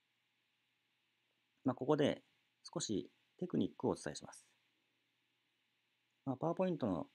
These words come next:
機能として、ブラックアウト機能というのがあります。これはキーボードの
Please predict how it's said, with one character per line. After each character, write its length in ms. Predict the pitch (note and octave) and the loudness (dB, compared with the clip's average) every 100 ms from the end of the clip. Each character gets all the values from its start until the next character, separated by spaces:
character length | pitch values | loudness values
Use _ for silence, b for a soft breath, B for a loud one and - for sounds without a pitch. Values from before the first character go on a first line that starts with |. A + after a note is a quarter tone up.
| _ _ _ | _ _ _
機 120 | - A#2+ | -2 0
能 160 | F#2+ | 2
と 120 | - | -2
し 80 | - | -8
て、 260 | - D#2+ - _ _ - | -8 -12 -12 _ _ -2
ブ 100 | F#2+ | -2
ラ 100 | D3+ | -2
ッ 20 | |
ク 180 | - E3 | -2 -2
ア 40 | |
ウ 60 | D#3+ | -2
ト 100 | D3+ | -2
機 100 | D#3+ | 0
能 140 | C#3 | 0
と 100 | F#2 | 0
い 20 | |
う 40 | G#2 | -2
の 60 | |
が 40 | - | -2
あ 20 | |
り 60 | - | -10
ま 100 | - | -20
す。 100 | - _ _ _ _ _ _ _ _ _ _ _ _ _ _ _ | -20 _ _ _ _ _ _ _ _ _ _ _ _ _ _ _
こ 100 | D3+ | 0
れ 60 | |
は 60 | D#3 | 2
キ 160 | - F3+ | 0 2
ー 20 | |
ボ 120 | F3 | 4
ー 20 | |
ド 100 | G2+ | 6
の 220 | F#2 E2 | 4 0